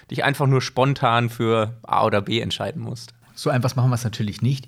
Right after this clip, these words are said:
Speaker 2: Je fünf Auswahlfragen.
Speaker 1: Je fünf, natürlich.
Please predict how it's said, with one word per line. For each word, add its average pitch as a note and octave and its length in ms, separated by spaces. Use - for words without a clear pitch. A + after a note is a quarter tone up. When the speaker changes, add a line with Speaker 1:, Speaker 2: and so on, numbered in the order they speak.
Speaker 2:
Je B2+ 400
fünf G2+ 420
Auswahlfragen. - 760
Speaker 1:
Je B2+ 160
fünf, - 300
natürlich. G2+ 400